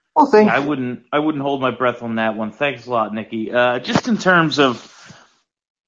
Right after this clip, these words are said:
Speaker 2: like, I don't even, I don't even know where to start, uh, with a, a lot of the assessments,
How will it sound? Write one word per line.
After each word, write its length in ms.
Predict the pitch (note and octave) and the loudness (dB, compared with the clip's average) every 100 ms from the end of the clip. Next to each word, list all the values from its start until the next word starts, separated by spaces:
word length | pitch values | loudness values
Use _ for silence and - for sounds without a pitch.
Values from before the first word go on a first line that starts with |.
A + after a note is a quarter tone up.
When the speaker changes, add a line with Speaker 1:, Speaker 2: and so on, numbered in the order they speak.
| _ _ | _ _
Speaker 2:
like, 540 | G3+ F#3+ F3 - - _ - _ _ _ _ _ - _ _ _ _ _ _ _ - | 2 4 4 -2 -20 _ -20 _ _ _ _ _ -20 _ _ _ _ _ _ _ -2
I 80 | G3+ | 0
don't 160 | F#3+ | 2
even, 400 | E3+ D3+ C#3 B2 - _ _ - | 0 -4 -6 -8 -14 _ _ 0
I 100 | F#3+ | 2
don't 140 | F3 | 2
even 140 | D#3 | 0
know 160 | D3 C3+ | 0 2
where 160 | B2+ A2+ | 2 -2
to 80 | |
start, 560 | A2 - C3 A2+ A2+ _ | -6 -2 0 0 -4 _
uh, 360 | A#2 A#2 A2 A2 | 2 4 4 4
with 420 | A2 G#2+ - - - | 0 -6 -12 -20 -6
a, 60 | B2+ | -4
a 280 | - G#2 | -4 0
lot 280 | C3 B2+ A#2 | 2 4 4
of 100 | A#2 | 2
the 100 | A2+ | -4
assessments, 800 | A2+ - A#2+ - A#2 G#2 - - | -4 -2 -4 -4 -6 -6 -8 -20